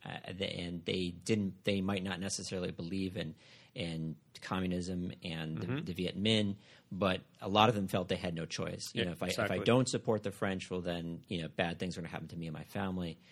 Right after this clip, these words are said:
Speaker 2: Yep.
Speaker 1: So even though I, I don't support the French imperialism, but I'm kinda stuck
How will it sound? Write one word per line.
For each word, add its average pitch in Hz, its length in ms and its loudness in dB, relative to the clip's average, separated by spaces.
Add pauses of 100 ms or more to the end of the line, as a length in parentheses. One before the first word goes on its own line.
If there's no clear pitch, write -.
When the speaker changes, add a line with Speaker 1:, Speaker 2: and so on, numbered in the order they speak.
Speaker 2:
Yep. 123 200 -4
Speaker 1:
So 90 440 -2
even 104 260 2
though 92 280 6
I, 64 420 -4
I 95 180 -2
don't 92 280 4
support 92 360 -2
the - 40 -20
French 87 260 -4
imperialism, 107 680 4
but 95 120 2
I'm 85 100 -4
kinda 101 260 -2
stuck 95 340 -2